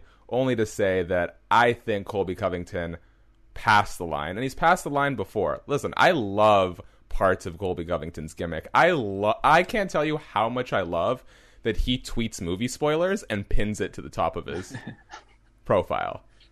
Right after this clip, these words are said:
Like, that is, that is chef's kiss funny. Um, but he definitely went from, you know, like, maga hat, Trump loving Colby, to strictly racist Colby. He did it with the Brazilians back in the day, calling them filthy animals.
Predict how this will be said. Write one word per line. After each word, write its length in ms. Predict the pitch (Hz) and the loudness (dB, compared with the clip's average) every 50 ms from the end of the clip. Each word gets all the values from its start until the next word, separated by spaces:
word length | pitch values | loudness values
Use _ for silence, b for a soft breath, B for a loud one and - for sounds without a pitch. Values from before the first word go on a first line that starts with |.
| _ _ | _ _
Like, 200 | - 120 131 139 | 2 2 2 6
that 240 | 131 156 156 165 170 | 8 10 10 12 12
is, 240 | 165 147 135 131 - | 10 8 8 4 4
that 180 | 139 143 147 143 | 4 6 6 6
is 100 | 147 143 | 6 2
chef's 380 | - - 123 107 110 - - | 4 2 2 2 2 -2 -14
kiss 340 | - - 110 78 73 - - | -6 -6 -6 -4 -4 -8 -6
funny. 320 | - 95 80 65 57 69 - _ b b b b b b b b b b | -6 -6 -6 -4 -8 -12 -14 _ b b b b b b b b b b
Um, 580 | 101 110 113 113 113 110 110 110 110 110 113 - - - - - - - - | 0 2 4 4 2 2 0 -2 -2 -6 -8 -10 -14 -20 -20 -20 -20 -18 0
but 440 | - 135 131 127 127 123 - - - _ _ _ _ _ _ _ _ | 6 6 8 8 8 6 4 2 -10 _ _ _ _ _ _ _ _
he 260 | - - - - 160 143 | -18 -16 -6 -4 -2 -2
definitely 680 | 113 117 135 131 131 - - 143 147 143 131 131 131 | 2 6 6 6 6 6 2 0 2 2 2 2 0
went 340 | 120 107 110 104 104 104 101 | 4 4 4 2 2 0 -4
from, 500 | - - 104 98 92 92 90 90 95 - _ _ _ _ _ _ _ | -2 0 0 2 2 0 -2 -6 -8 -12 _ _ _ _ _ _ _
you 120 | - 110 | -10 -6
know, 140 | 98 90 87 | -4 -2 -2
like, 180 | 87 82 85 107 | -2 -2 -4 -2
maga 300 | 104 110 117 117 123 120 | 0 0 2 2 2 2
hat, 480 | 127 123 120 120 117 117 - - - - - _ _ _ _ | 4 6 6 8 6 6 4 0 -16 -20 -20 _ _ _ _
Trump 260 | - - 123 117 113 | -2 -2 0 0 2
loving 320 | 127 120 113 107 117 113 | 4 4 4 4 2 -4
Colby, 540 | 107 - 117 110 104 101 107 104 101 95 92 - - _ _ _ _ _ _ _ _ _ _ _ _ _ | -2 0 0 0 2 2 0 0 -2 -4 -6 -8 -20 _ _ _ _ _ _ _ _ _ _ _ _ _
to 240 | - - 107 87 85 | -10 -6 -4 -4 -4
strictly 680 | - - - - - - 104 101 98 95 - 104 95 92 | -6 -8 -12 -12 -10 -4 -2 -2 -2 -2 -2 -4 -4 -2
racist 480 | 90 87 87 87 - - 85 - - - | 0 0 -2 -2 -4 -8 -12 -12 -10 -6
Colby. 320 | - 82 80 78 82 82 | -4 -4 -4 -4 -6 -8
He 100 | 87 92 | -8 -8
did 160 | 82 - 110 | -4 -2 0
it 20 | 113 | 0
with 140 | 110 110 - | 0 -2 -4
the 60 | - | -6
Brazilians 560 | 90 87 92 92 90 101 98 104 107 104 104 | -6 -6 -6 -2 -2 0 2 2 0 0 0
back 260 | 98 110 101 104 - - | 0 2 2 2 0 -2
in 80 | 110 | -6
the 80 | 104 104 | -6 -2
day, 300 | 98 113 107 107 104 101 | 2 4 4 4 4 2
calling 340 | - - 98 90 87 92 95 | -2 -2 -2 -2 -2 -2 -4
them 140 | 90 87 | -6 -6
filthy 340 | 87 - 98 98 90 - 90 | -4 -4 -4 -4 -4 -4 -4
animals. 520 | 90 87 90 90 90 90 87 90 87 - | -4 -4 -4 -4 -4 -4 -4 -4 -4 -6